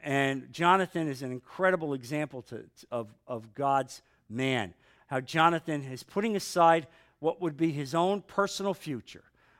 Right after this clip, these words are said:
uh, the fact that he would inherit the, the royal robes, be the king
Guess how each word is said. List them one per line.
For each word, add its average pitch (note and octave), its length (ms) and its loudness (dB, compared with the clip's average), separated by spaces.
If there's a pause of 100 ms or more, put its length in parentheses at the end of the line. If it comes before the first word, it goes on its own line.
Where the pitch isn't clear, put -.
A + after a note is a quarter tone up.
uh, G#2+ 260 -2
the A2 120 -10
fact E3 320 4
that C3+ 140 -4
he D#3+ 120 -4
would C#3+ 160 -2
inherit D3 480 -2
the, C3+ 240 -6
the B2 220 -6
royal E3 600 0
robes, D#3 540 -2
be E3+ 240 -6
the D#3+ 80 -8
king F#3 400 -2